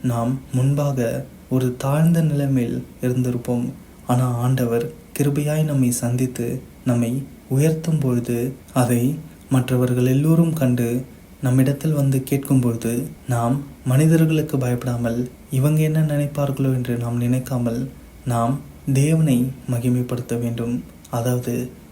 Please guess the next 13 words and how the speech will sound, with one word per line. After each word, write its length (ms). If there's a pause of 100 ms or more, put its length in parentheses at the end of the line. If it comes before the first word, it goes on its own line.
(120)
உண்மையாய் 540
நம்முடைய 380
வாழ்வில் 540 (280)
என்ன 300
நடந்ததோ, 680 (320)
ஆமென், 340 (400)
அதுதான் 640 (300)
தேவனை 400
மகிமைப்படுத்துகிறதாய் 1300 (140)
இருக்கிறது. 560 (400)
அதை 280
நாம் 240
அவர்களுக்கு 720